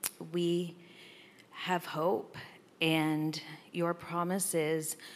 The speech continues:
are, you're faithful to your promises, and we thank you for that. I thank you for everyone here this morning, and I just pray that,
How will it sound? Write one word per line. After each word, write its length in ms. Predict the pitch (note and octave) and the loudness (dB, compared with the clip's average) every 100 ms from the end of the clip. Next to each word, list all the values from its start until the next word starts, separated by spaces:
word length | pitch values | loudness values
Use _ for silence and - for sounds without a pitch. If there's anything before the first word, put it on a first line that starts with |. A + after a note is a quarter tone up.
| - - - | -16 -18 -2
are, 460 | - E3 E3 D3 D3 - - - | 4 4 4 2 -6 -10 -20 -16
you're 240 | - E3 F3 | -4 2 2
faithful 460 | E3+ E3+ E3 E3 | 2 0 0 -4
to 180 | D#3+ - | -6 -4
your 120 | D#3 | -6
promises, 800 | D3+ D3 C#3+ C#3 - C#3 A#2+ - - | -4 -4 -2 -2 -4 -4 -2 -4 -2
and 120 | D#3 | 0
we 180 | D#3 D#3+ | 2 0
thank 380 | D#3+ - D#3 D3 | -2 0 0 0
you 100 | D3+ | -6
for 200 | D3 D#3+ | -6 -4
that. 300 | D3 D3 - | 0 0 0
I 80 | D#3 | -4
thank 380 | D3 F3 E3 D#3+ | -4 0 0 0
you 80 | G3+ | -2
for 200 | F#3+ F3 | -2 0
everyone 760 | F3 D#3+ E3+ F3+ E3+ E3+ E3+ E3+ - - - - - | 0 2 2 2 2 2 2 -4 -10 -12 -12 -14 -14
here 280 | - F#3 E3+ | 2 4 4
this 320 | D#3+ D3+ - | 2 0 0
morning, 560 | D#3 D#3 D#3 D3+ D3 - | 2 2 2 2 0 0
and 340 | D#3 D3 C#3+ - | 0 2 0 2
I 100 | D#3 | 0
just 320 | D#3 F#3+ - | 0 -2 -4
pray 320 | - D#3+ D#3+ | -4 2 2
that, 300 | D#3 D#3 D3+ | 2 0 0